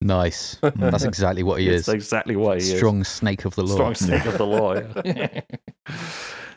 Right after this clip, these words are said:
Speaker 3: So, yeah.
Speaker 1: Okay, let's
Speaker 4: Yeah.
Speaker 1: roll on to the scores. You know,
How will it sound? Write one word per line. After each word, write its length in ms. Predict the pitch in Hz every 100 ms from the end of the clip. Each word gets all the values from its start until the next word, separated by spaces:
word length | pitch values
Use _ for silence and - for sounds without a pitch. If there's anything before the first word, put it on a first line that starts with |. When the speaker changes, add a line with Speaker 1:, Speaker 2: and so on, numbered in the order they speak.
| _ _
Speaker 3:
So, 100 | 92
yeah. 200 | 101 123 - _ _ _ _ _ _ _ _ _ _ _ _ 127
Speaker 1:
Okay, 220 | 123 98
let's 160 | 120 104
Speaker 4:
Yeah. 60 |
Speaker 1:
roll 180 | 143 127
on 100 | 120
to 80 | -
the 80 | 104
scores. 460 | - 98 82 - -
You 80 |
know, 140 | 107